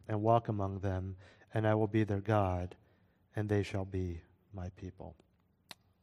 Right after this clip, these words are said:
Let's continue. "Therefore, come out from their midst and be separate,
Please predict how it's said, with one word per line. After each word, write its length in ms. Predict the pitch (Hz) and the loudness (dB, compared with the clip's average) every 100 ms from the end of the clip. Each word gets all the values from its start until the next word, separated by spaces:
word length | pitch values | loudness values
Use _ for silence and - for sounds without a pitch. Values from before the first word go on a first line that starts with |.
| - | -6
Let's 160 | 113 - | -6 -4
continue. 560 | 107 - 113 104 98 | -6 -4 -2 0 0
"Therefore, 400 | 107 107 113 101 | 2 2 2 -2
come 300 | - 110 104 | 2 0 2
out 180 | 104 110 | 2 2
from 200 | 113 104 | -2 -2
their 140 | 104 | -2
midst 440 | 104 123 143 - - - - - | 0 2 2 0 -16 -20 -20 -10
and 140 | 117 107 | -4 -2
be 140 | 104 | -2
separate, 800 | 92 - 156 147 - 95 - - | -2 -4 2 2 2 -4 -6 -18